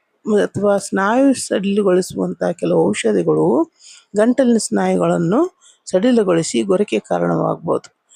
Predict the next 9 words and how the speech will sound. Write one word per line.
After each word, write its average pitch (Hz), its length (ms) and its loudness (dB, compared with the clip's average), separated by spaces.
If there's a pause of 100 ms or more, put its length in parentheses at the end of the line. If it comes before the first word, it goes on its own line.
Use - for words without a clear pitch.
(280)
ಗರ್ಭಧಾರಣೆ, 202 840 -2 (260)
ಗರ್ಭಾವಸ್ಥೆಯಲ್ಲಿ 240 1160 0
ಮಹಿಳೆಯರು 214 580 2 (100)
ಹೆಚ್ಚುವರಿ 233 580 0
ತೂಕವನ್ನು 208 500 -4
ಪಡೆಯುತ್ತಾರೆ - 580 -4 (560)
ಮತ್ತು 196 320 -2
ಮೂಗಿನ 208 480 2 (220)
ಕುಳಿಯಲ್ಲಿನ 185 680 2